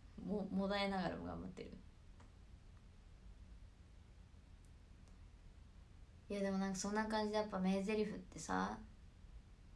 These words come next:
いっぱいあるから、もう歌詞もいいし。「私が嫁をもらうから」。あー、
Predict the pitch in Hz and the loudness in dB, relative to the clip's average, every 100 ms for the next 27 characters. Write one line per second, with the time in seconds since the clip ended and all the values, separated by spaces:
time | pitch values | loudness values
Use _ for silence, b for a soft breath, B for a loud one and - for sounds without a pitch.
0 | - - - - - - - - 180 - | -16 -16 -16 -14 -14 -14 -14 -10 -8 -8
1 | - 214 208 208 190 185 - - - - | -4 4 6 6 2 -2 -6 -8 -10 -14
2 | - 190 185 208 214 - - - - - | -6 -2 -2 2 4 4 2 -8 -8 -8
3 | - - - - - - - - - - | -8 -10 -14 -16 -14 -14 -14 -14 -14 -14
4 | - - - - - - - - - - | -14 -14 -14 -16 -16 -16 -16 -16 -16 -16
5 | - - - - - - - - - - | -14 -14 -14 -16 -18 -16 -16 -14 -14 -14
6 | - - - 214 330 370 330 320 311 320 | -14 -14 6 12 12 12 12 12 12 12
7 | 311 294 294 302 220 - - | 12 12 12 12 12 10 12